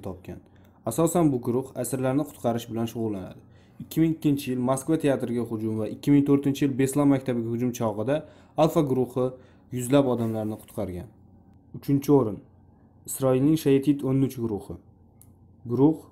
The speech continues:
bir ming to'qqiz yuz qirq sakkizinchi yilda Isroil suv qo'shinlari tomonidan tashkil topgan va hozirgacha Isroilning asosiy operatsiyalari, asirlarni qutqarish, kontrterrorizm, josuslik bilan shug'ullanadi. Guruh a'zosi bo'lish uchun yigirma oylik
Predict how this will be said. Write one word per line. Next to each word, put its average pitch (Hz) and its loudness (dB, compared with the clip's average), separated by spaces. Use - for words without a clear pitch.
bir 135 0
ming 160 4
to'qqiz 156 0
yuz 147 -8
qirq 139 -2
sakkizinchi 127 -2
yilda 110 0
Isroil 143 2
suv 156 2
qo'shinlari 135 2
tomonidan 123 0
tashkil 117 -6
topgan 95 -10
va 135 -4
hozirgacha 143 4
Isroilning 139 2
asosiy 139 0
operatsiyalari, 110 -4
asirlarni 131 2
qutqarish, 107 -4
kontrterrorizm, 123 0
josuslik 139 2
bilan 135 2
shug'ullanadi. 113 -4
Guruh 156 4
a'zosi 139 2
bo'lish 113 -2
uchun 135 -6
yigirma 135 2
oylik 147 2